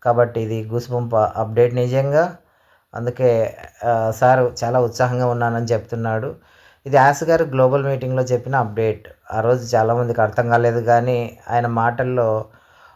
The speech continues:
ఆ, నిజంగా ఇంత అద్భుతమైన అప్‌డేట్ ఉందని ఆ రోజు అర్థం కాలేదు. ఎనీహౌ, ఆ, ఎవరు భయపడకండి. ఆ కొత్త లింక్స్, ఆ, ఆ వె-, క్వశ్చన్ వెబినార్ అవి వచ్చిన తర్వాత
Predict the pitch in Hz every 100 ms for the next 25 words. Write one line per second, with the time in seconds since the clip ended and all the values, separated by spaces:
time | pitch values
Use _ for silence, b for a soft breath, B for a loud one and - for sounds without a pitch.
0 | b 117 120 120 127 143 160 156 131 131
1 | 135 127 123 123 - 120 127 135 135 131
2 | 113 123 120 120 120 - 120 123 127 123
3 | 123 127 117 117 127 117 117 110 113 131
4 | 151 - _ _ _ - 117 123 135 143
5 | 156 - _ _ _ - 107 110 107 110
6 | 123 139 123 117 127 123 120 120 143 156
7 | - - 110 117 117 123 - 147 131 127
8 | - 123 120 127 143 127 - _ 110 110
9 | 113 113 110 110 110 113 120 127 117 113
10 | 120 120 117 113 110 131 127 123 120 120
11 | 123